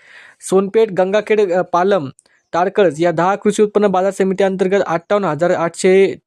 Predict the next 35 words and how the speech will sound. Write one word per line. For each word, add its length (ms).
तीस 220
शेतकऱ्यांनी 380
नोंदणी 240
केली 200
आहे. 80
त्यापैकी 480
ते, 220
अ, 140
सव्वीस 360
हजार 280
ब्याऐंशी 540
शेतकऱ्यांनी 500
पडताळणी 440
करून 260
कापूस 360
विक्रीसाठी 400
आणण्यास 440
मंजुरी 280
देण्यात 200
आली 160
आहे. 120
या 120
दहा 300
हजार 240
समित्यांपैकी 720
एकोणतीस 380
जिनिंग 260
कारखान्यामध्ये 720
तीन 180
हा, 260
तीन 240
लाख 220
त्र्याऐंशी 340
हजार 340
नऊशे 360